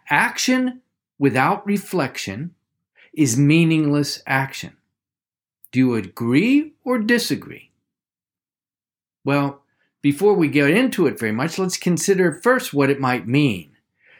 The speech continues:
It could be saying that the experience of life is not enough. The experience of life needs to be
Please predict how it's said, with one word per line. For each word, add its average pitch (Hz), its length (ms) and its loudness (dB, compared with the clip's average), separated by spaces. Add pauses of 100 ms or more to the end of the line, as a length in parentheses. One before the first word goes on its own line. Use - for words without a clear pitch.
(260)
It 143 200 0
could 294 200 0
be - 120 -4
saying 156 480 0
that 117 320 -6 (240)
the 143 100 4
experience 175 1080 0
of 120 260 -4
life 113 540 -4
is 143 240 -2
not 143 240 2
enough. 135 360 -2
The 139 120 2
experience 269 840 0
of 131 160 -2
life 127 400 -2
needs 147 360 0
to 131 100 -8
be 131 420 2